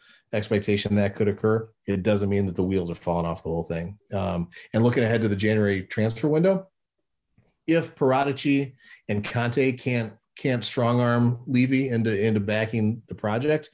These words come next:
nobody else can. So, <laughs> you know, this is gonna be a, a real, uh,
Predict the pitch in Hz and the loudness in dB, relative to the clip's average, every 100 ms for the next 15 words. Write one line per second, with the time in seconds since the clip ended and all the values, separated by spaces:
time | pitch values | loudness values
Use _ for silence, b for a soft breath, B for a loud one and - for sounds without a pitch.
0 | b b b 113 135 95 98 87 - - | b b b -2 0 2 0 -2 -8 -4
1 | 101 87 98 _ - 117 110 160 151 113 | -4 -4 -8 _ -8 -4 0 2 2 2
2 | 110 123 120 107 107 104 104 101 104 104 | 2 0 2 2 2 2 0 0 2 2
3 | 104 101 95 92 | 2 0 -2 -6